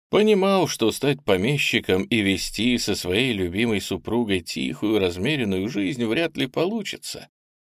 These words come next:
Но иногда помечтать об этом никто ему не запрещает.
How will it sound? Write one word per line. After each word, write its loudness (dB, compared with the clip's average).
Но 2
иногда -2
помечтать -4
об -4
этом -2
никто -4
ему -4
не -2
запрещает. -10